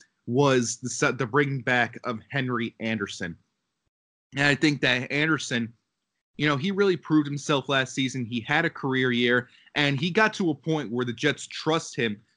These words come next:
to learn potentially a new defense. Of course, the transition, you know, four three, three four, that transition was what kind of forced him out of Indianapolis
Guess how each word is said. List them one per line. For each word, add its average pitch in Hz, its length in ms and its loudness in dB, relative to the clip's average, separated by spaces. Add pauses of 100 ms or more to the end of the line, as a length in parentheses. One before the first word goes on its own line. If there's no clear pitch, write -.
(100)
to 160 140 0
learn 143 320 2
potentially 123 640 -2
a 120 60 -2
new 123 240 0
defense. 113 480 -2
Of 104 100 -8
course, 135 320 2 (300)
the 127 180 2
transition, 127 800 4 (240)
you 139 120 2
know, 117 180 4 (260)
four 135 240 2
three, 139 240 6
three 117 240 0
four, 143 400 0 (220)
that 185 200 8
transition 156 600 2
was 120 160 -2
what 127 160 0
kind 131 220 -2
of 117 100 -8
forced 139 320 0
him 135 100 0
out 123 120 2
of 117 80 -6
Indianapolis 127 920 0